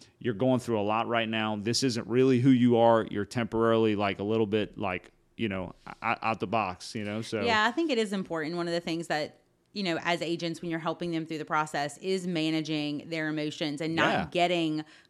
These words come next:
Speaker 2: caught up in the emotions with them.
Speaker 1: Mm-hmm.
Speaker 2: It's,
Speaker 1: Yes.
Speaker 2: "Okay, remember why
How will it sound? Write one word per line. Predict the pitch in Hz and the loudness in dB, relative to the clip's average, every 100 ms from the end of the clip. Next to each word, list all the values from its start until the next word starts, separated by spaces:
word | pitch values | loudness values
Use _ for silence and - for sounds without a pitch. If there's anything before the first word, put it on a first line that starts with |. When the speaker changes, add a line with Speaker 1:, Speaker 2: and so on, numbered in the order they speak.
| - | 2
Speaker 2:
caught | 196 175 | 4 4
up | 175 | 2
in | 185 | -2
the | 165 | -2
emotions | 160 160 160 156 147 147 | 0 -2 -2 -6 -8 -6
with | 156 156 | -8 -6
them. | 190 196 208 220 220 | -4 0 0 0 0
Speaker 1:
Mm-hmm. | 120 131 139 | 0 -2 -2
Speaker 2:
It's, | 202 190 82 - | -2 -2 -2 -10
Speaker 1:
Yes. | - - | -12 -8
Speaker 2:
"Okay, | 190 233 180 | -2 0 2
remember | 180 180 170 185 202 | 0 0 2 2 2
why | 175 156 151 139 151 190 247 | 2 2 4 4 2 0 -6